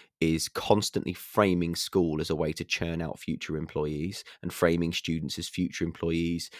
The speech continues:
who need to just learn some grit and some resilience. You know, Zoe quite rightly, uh, points out that this kind of narrative's rather pernicious. You know, when we talk about, you know, um, those kind of,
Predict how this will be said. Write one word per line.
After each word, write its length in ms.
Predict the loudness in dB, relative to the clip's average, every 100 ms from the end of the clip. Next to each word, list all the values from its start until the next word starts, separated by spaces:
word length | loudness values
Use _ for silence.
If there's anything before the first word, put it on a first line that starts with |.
| -16 0
who 320 | 4 4 2 -6 _
need 360 | 4 6 6 2
to 80 |
just 240 | 0 0 2
learn 300 | 2 2 0
some 180 | -2 0
grit 420 | 6 6 6 0
and 120 | -4 -2
some 220 | 0 0
resilience. 720 | 0 0 0 -2 -8 -10 -14 -16 -2
You 100 | 2
know, 280 | 4 2 0 -4 _ -2
Zoe 460 | 8 10 10 6 2
quite 240 | 8 8 10
rightly, 560 | 8 8 2 -2 -2 2
uh, 200 | 4 8
points 360 | 8 8 2
out 220 | -4 -4
that 100 | -4
this 140 | -6 -4
kind 180 | -4 0
of 80 |
narrative's 480 | 2 2 2 -4 -2
rather 200 | 0 0
pernicious. 640 | -4 -2 -2 -2 -6 -10 -14 -18 -4
You 100 | 0
know, 140 | 2 2
when 140 | 4
we 100 | 2
talk 340 | 4 4 4
about, 320 | 0 -6 -6 -4
you 120 | -6
know, 200 | -6 -12 -14 -12 -2
um, 440 | 0 0 -4 -8 -10 -4
those 300 | -2 -4 -6
kind 220 | -8
of, 60 | -8